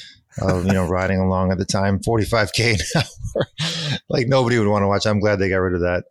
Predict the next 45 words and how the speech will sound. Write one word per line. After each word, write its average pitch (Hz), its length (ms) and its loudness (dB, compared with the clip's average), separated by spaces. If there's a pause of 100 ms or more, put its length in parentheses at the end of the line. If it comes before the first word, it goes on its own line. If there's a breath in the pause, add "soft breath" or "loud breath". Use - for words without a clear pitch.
Um, 87 460 -2 (400)
but 107 80 -2
yeah, 98 220 2
it - 20 2
was, 98 340 -2 (140)
yeah. 101 140 -6 (240)
But 147 80 0
it 160 60 4
was 180 100 4
a 180 40 2
good 160 140 2
learning 143 300 4
experience. 95 400 -2
I, 110 60 0 (200)
you 113 80 2
know, 110 80 2
I 107 40 2
made 113 220 2
the 131 100 2
Olympic 123 320 0
team 123 200 2
at 110 80 4
eighteen 110 320 0
years 107 220 2
old, 104 320 2 (500 loud breath)
and, 95 640 2 (800)
uh, 95 260 0
that 110 200 2
was 123 220 2
kind 117 180 2
of 95 460 -2
my, 110 500 0
my 113 260 0
eye-opening 113 760 2
experience 127 460 0
where 110 140 2
I 104 60 2
got 120 280 0
to, 117 300 2 (760 soft breath)
uh, 117 80 0 (400)
leading 135 360 4
up 143 160 2
to 123 100 0
that, 104 260 2
I'd 104 300 0